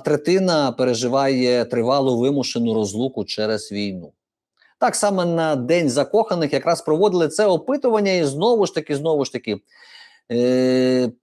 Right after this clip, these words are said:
погоджується більшість українців про те, що під час війни кохання дає відчуття опори.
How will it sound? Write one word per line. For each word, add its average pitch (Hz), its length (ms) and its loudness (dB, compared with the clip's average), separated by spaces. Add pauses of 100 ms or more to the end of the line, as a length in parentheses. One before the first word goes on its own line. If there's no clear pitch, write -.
погоджується 160 840 2
більшість 151 420 -2
українців 175 560 0
про 151 140 0
те, 160 180 0
що 156 280 0
під 151 220 -6
час 156 320 0
війни 151 320 0
кохання 165 600 -2
дає 135 480 2
відчуття 123 720 -4
опори. 127 560 0